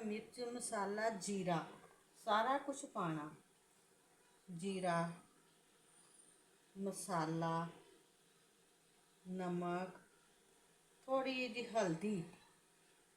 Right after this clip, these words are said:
ਕਲਰ ਆਉਣ ਵਾਸਤੇ ਤੇ ਰੈੱਡ ਮਿਰਚ।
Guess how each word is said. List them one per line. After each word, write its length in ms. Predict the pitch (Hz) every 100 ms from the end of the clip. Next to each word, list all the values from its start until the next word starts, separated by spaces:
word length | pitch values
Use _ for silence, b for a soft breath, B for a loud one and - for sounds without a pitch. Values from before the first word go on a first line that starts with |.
| _ - - -
ਕਲਰ 260 | 240 262 262
ਆਉਣ 180 | 208 175
ਵਾਸਤੇ 500 | 165 165 - 170 165 - - - - -
ਤੇ 500 | 208 202 202 208 214 - - -
ਰੈੱਡ 400 | 202 208 208 208
ਮਿਰਚ। 500 | 185 160 - -